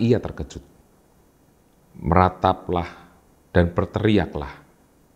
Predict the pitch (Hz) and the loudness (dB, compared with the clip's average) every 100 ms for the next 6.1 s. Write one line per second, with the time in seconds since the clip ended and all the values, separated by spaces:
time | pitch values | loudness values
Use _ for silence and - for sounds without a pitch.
0 | _ _ _ _ _ - 101 107 117 107 | _ _ _ _ _ 4 4 6 4 4
1 | 110 104 98 92 87 - - - - 90 | 2 -4 -2 -2 -4 -12 -20 -16 -6 -2
2 | 110 92 80 - 82 78 76 76 71 71 | 0 0 -2 -2 -4 -2 -4 -6 -12 -20
3 | - _ _ _ _ _ _ - - 117 | -20 _ _ _ _ _ _ -8 4 4
4 | 101 73 67 - _ _ _ - 80 80 | 4 -2 -6 -18 _ _ _ -4 0 2
5 | 76 - - _ _ - - 90 - 71 | 0 -6 -20 _ _ -6 -2 0 0 0